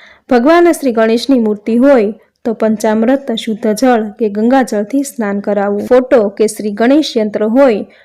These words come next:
તો પાણીના છાંટા નાખી પવિત્ર કરવું. ત્યારબાદ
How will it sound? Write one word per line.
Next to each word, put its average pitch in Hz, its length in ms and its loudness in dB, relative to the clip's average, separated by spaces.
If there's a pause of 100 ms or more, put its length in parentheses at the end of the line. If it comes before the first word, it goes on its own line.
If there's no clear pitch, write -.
(160)
તો 220 80 -2
પાણીના 277 540 2
છાંટા 208 400 -4
નાખી 208 400 -4
પવિત્ર 208 500 -4
કરવું. 202 520 -4 (560)
ત્યારબાદ 208 380 2